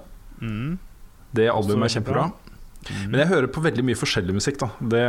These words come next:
Speaker 2: albumet jeg hører mest på akkurat nå, er, eh, nyeste til, eh, Gojira, som heter Magma, som er i-,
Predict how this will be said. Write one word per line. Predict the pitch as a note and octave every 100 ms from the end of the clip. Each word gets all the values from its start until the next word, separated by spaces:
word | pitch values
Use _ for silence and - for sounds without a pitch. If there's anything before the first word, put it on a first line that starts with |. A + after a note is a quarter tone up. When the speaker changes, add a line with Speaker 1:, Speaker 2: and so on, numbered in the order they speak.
| B2
Speaker 2:
albumet | G#2+ G2+ A2
jeg | A2
hører | G#2
mest | G#2+ - -
på | G#2+
akkurat | - G#2 A#2
nå, | A#2 B2
er, | A2+ A2
eh, | A2 A2 A2 A2
nyeste | A2 G2+ F2 - G2
til, | - G2 G2+ G2+
eh, | G2+ G2
Gojira, | G2+ G#2+ - F#2+ B2+ - - - - -
som | -
heter | G2+
Magma, | G2+ F#2+ E2+ B2 D3+
som | - A#2
er | F2+ D#2 G2+
i-, | -